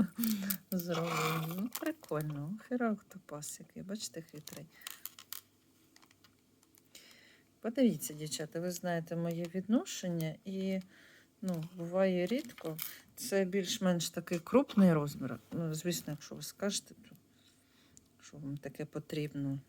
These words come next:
то я буду намагатися брати їх.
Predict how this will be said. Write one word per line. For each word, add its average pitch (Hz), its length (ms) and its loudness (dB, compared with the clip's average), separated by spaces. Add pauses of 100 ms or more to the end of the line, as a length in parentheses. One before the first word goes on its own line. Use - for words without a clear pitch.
(1400)
то 160 60 -16
я 143 160 -6
буду 165 260 -8
намагатися 151 680 -4
брати - 400 -12
їх. - 280 -20